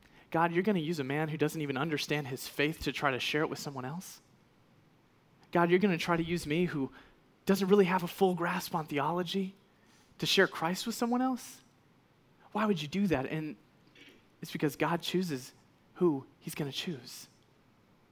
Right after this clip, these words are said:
And it's not based on our external factors. It's not based on your knowledge, not based on your wisdom. It's not based on Moses' lack of ability. It's based on God. It's based on his power, his strength.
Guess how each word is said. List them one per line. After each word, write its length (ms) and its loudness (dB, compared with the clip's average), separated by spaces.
And 80 0
it's 100 -2
not 240 6
based 260 4
on 120 6
our 100 4
external 380 -2
factors. 440 -6
It's 80 -10
not 160 -2
based 220 0
on 80 -2
your 80 -2
knowledge, 380 -2
not 100 -2
based 220 -2
on 80 -4
your 80 -4
wisdom. 340 -2
It's 120 -6
not 160 4
based 240 4
on 100 2
Moses' 480 2
lack 300 0
of 100 2
ability. 580 4
It's 140 -10
based 340 0
on 260 -6
God. 340 -2
It's 100 -10
based 180 2
on 100 -4
his 260 -4
power, 260 -2
his 180 -4
strength. 680 -8